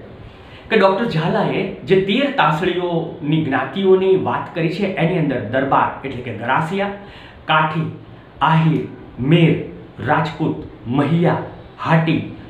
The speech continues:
કોળી, ખવાસ, બારોટ, ચારણ, રબારી અને ભરવાડની વાત કરી છે. મિત્રો,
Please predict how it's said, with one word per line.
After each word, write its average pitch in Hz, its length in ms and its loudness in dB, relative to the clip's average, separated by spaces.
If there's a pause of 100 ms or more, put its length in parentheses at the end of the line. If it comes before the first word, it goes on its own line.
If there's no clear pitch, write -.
(140)
કોળી, - 460 4 (600)
ખવાસ, 165 520 4 (300)
બારોટ, 147 540 2 (520)
ચારણ, 160 440 2 (220)
રબારી 156 420 4 (160)
અને 139 140 -4
ભરવાડની 123 720 0
વાત - 260 -14
કરી 110 160 -8
છે. 170 120 0
મિત્રો, - 520 4